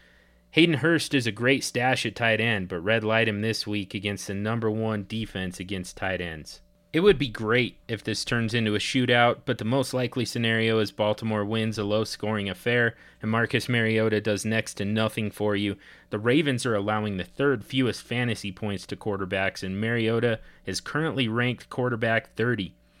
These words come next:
Those two ingredients don't leave you with anything that tastes good. I'm benching Mariota if I can find any other options, including C J Beathard and Blake Bortles, and I'll start most wide receivers with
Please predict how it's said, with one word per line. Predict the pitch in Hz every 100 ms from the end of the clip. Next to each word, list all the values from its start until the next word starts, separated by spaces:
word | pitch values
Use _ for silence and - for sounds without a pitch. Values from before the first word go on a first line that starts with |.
| _ _ - _
Those | - 139 -
two | 156
ingredients | 131 117 123 120 120 -
don't | 135 127 110
leave | 131 123
you | 127
with | 120 104
anything | 127 127 117 127 110
that | 92
tastes | 120 120 -
good. | - 127 98 90 - - - - - - -
I'm | 107 135
benching | 127 143 143 - 139 131
Mariota | 123 127 127 127 127 131 123
if | 117
I | 120
can | 113 127 113
find | - 120 123 - _
any | 160 165 123
other | 107 98
options, | 95 98 - 104 101 - - - -
including | 104 - 139 131 120
C | - 123
J | 113 113
Beathard | 107 107 113 107 104
and | 95
Blake | 92 104 92
Bortles, | 104 101 98 95 - - - -
and | 110
I'll | 120
start | 120 - 117 120 -
most | 110 113 117 123 120 113
wide | 107 113
receivers | 107 - 113 104 104 95
with | 98